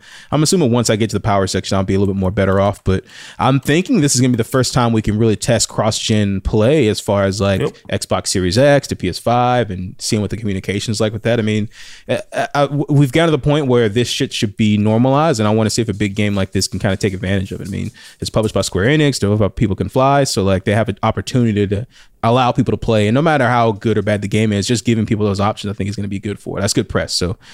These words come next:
Speaker 1: um, we're gonna test that out for the beta and see if it works, and then we'll see when the game comes out if that's also, uh, still holds up. Uh, what kind of
Speaker 2: Oh, yeah.
Speaker 1: powers did you get? What, what did you, uh, what class did you pick when you played?
Speaker 2: I went with the Trickster. So
Speaker 1: Oh,
Speaker 2: they
Speaker 1: Trickster
Speaker 2: can,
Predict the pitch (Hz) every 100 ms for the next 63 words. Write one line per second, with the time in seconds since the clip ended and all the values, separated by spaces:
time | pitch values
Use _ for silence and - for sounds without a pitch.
0 | - - 95 95 104 143 123 - 120 120
1 | 117 - 101 104 107 107 98 - 98 95
2 | 117 143 - 98 95 101 - 107 107 107
3 | 107 104 101 104 98 101 107 104 95 98
4 | 98 98 - 95 95 92 - - 90 85
5 | - 117 107 - 110 92 117 113 - -
6 | - 127 139 127 160 240 214 160 107 165
7 | 202 127 110 107 92 - 123 117 143 139
8 | 135 131 127 123 117 110 135 - 127 117
9 | - 104 101 - 101 110 107 101 - -
10 | _ _ _ _ _ _ _ - - -
11 | 151 170 151 - 110 95 - 131 - -
12 | 92 90 - - - 107 143 90 92 104
13 | 92 90